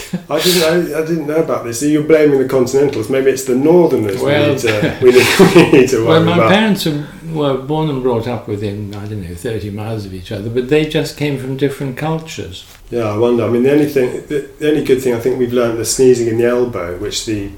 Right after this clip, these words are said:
Speaker 1: Italians have been doing for years, rather than sneezing on your hands and then
Speaker 2: Or just into the open air.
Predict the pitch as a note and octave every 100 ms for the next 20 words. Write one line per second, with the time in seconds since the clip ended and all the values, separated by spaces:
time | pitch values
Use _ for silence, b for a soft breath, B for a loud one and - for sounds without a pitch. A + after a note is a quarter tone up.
0 | - - - B2+ B2 A2 F#2+ F#2+ F#2+ G2+
1 | F#2 F2+ - - - - - A2 A2+ B2
2 | A2 G2 B2 A#2+ A#2+ - B2+ A#2 G#2+ A2
3 | G#2+ B2 A#2 G2+ G2+ G#2 G#2+ G#2 G2 -
4 | - - C3+ B2+ C#3 B2+ C#3 A#2+ B2 B2+
5 | A#2+ B2 B2 C3+ A2